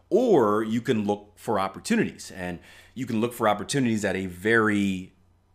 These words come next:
cheap rate, right? A, a, a bargain rate. Um, but what you consider to be a bargain is all gonna depend on your values, right? How much do you value said company? And do you value it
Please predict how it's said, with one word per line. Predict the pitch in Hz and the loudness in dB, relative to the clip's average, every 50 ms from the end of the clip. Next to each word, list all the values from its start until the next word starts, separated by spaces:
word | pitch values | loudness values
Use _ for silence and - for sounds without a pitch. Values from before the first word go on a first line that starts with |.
| - - - | -20 -12 -8
cheap | - - - - 139 113 - - - - _ _ _ - | -6 -4 -4 -2 -4 -4 -6 -8 -14 -20 _ _ _ -2
rate, | 95 143 170 117 80 - - | 0 2 2 2 0 -6 -10
right? | 85 87 92 90 | -8 -6 -4 -4
A, | 90 | -4
a, | 92 98 - 87 92 92 - - | -4 -6 -6 -6 -6 -6 -6 -6
a | 90 90 | -8 -8
bargain | 80 80 - 101 101 98 98 85 90 82 80 85 | -8 -4 -2 0 0 0 0 -2 -6 -8 -6 -4
rate. | 113 143 131 98 - - - - - - - - _ - | -2 -2 -2 -4 -6 -12 -20 -20 -20 -20 -20 -20 _ -8
Um, | 104 101 98 92 92 90 90 87 | -6 -4 -4 -4 -4 -6 -8 -2
but | 95 170 233 196 143 - - - 110 | 2 4 4 6 4 2 -2 -8 -10
what | 110 131 180 - - - | -2 0 0 0 -2 -6
you | 143 151 | -10 -12
consider | 156 - 160 143 135 - 147 131 | -10 -8 -8 -8 -4 -4 -4 -2
to | 120 120 | -2 -2
be | 113 113 107 | -2 -2 -2
a | 104 92 | -2 -2
bargain | 87 107 117 139 160 175 143 113 104 98 | 0 2 2 4 2 2 0 -2 -2 -2
is | 98 98 92 104 | -4 -4 -2 -2
all | 101 95 101 | -2 0 -2
gonna | 95 101 95 95 | -2 -4 -6 -6
depend | 90 95 92 - 98 92 92 92 90 - - | -6 -8 -10 -8 -8 -6 -6 -6 -8 -10 -12
on | - 92 90 87 85 85 82 82 82 | -12 -10 -10 -8 -8 -8 -10 -10 -12
your | 85 87 87 85 | -10 -10 -10 -8
values, | 85 101 110 131 139 123 101 87 82 80 87 | -6 -4 -2 -2 -2 -2 -2 -4 -8 -10 -10
right? | 87 87 87 | -10 -10 -8
How | - - 110 | -6 -4 -2
much | 113 117 110 - | -2 -2 -4 -4
do | - 107 | -4 -2
you | 101 98 101 98 | 0 0 0 0
value | 90 98 92 95 92 92 92 92 | 0 0 0 0 0 -2 -4 -8
said | 87 - - 87 165 - | -8 -8 -8 -8 -8 -6
company? | - 151 160 180 180 190 202 214 220 214 - - _ _ _ _ _ | -4 -4 -2 0 0 0 0 0 0 -4 -8 -16 _ _ _ _ _
And | - 110 110 107 104 101 98 | -4 0 0 2 0 0 0
do | 107 | 0
you | 107 110 110 110 | 2 2 2 2
value | 98 104 107 107 110 107 104 101 101 101 104 | 2 4 4 6 6 4 4 2 0 2 2
it | 101 101 101 101 - - | 2 2 2 0 -4 -10